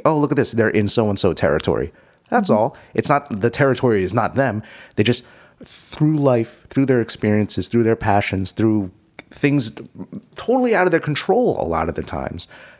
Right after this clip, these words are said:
Speaker 1: they landed there. And this is, y-, you know,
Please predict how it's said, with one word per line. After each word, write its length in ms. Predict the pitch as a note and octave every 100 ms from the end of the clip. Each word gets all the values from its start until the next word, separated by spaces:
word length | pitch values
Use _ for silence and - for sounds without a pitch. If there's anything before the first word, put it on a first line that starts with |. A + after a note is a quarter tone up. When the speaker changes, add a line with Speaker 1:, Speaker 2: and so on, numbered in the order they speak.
| -
Speaker 1:
they 100 | G2+
landed 380 | G#2+ G2+ F#2 E2
there. 260 | - - - - - _ _ _ -
And 360 | G2 F2 F2 - - - -
this 300 | A2 B2 A#2+
is, 240 | G#2+ - - _ _ _ _ -
y-, 160 | C#3 - -
you 100 | A2+
know, 240 | A2 A#2+